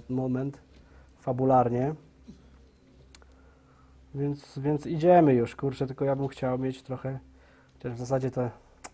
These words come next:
nie ma sensu się tu zbroić teraz jakoś tak bardzo.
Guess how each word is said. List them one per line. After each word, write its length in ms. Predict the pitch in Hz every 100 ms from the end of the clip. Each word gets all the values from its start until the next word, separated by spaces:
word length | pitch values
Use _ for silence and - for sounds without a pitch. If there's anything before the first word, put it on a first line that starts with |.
| _ _ _ _ _ - 131
nie 80 |
ma 140 | 123 120
sensu 440 | - 131 120 123
się 100 | 120
tu 100 | 127
zbroić 520 | 113 113 127 123 113
teraz 320 | - 113 107 -
jakoś 380 | 107 104 -
tak 140 | - 104
bardzo. 640 | 110 110 104 101 - -